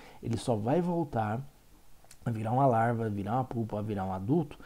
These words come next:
quando tiver uma temperatura adequada pra sua vivência. Então, o, no verão eles pegam, colocam essas, esses ovos, eles ficam lá adormecidos no frio, e depois quando é o verão de novo,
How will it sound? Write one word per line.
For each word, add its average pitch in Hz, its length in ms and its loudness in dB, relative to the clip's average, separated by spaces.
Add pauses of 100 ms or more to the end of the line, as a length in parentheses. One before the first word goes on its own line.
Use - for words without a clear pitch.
(140)
quando 156 200 -2
tiver 139 240 0
uma 143 80 2
temperatura 135 920 2
adequada 113 720 0
pra 101 120 -8
sua 110 220 -4
vivência. 101 580 -8 (400)
Então, 147 340 0
o, 123 480 0
no 131 280 4
verão 110 400 2
eles 107 260 -4
pegam, 104 380 -4
colocam 101 420 -2
essas, 107 720 -6
esses 127 380 -4
ovos, 170 420 2 (320)
eles 208 220 4
ficam 120 320 2
lá 110 120 4
adormecidos 135 800 0
no 123 120 0
frio, 180 400 2 (140)
e 170 100 0
depois 139 360 2
quando 135 320 2
é 120 240 0
o 123 80 -2
verão 117 360 -2
de 123 100 2
novo, 143 340 0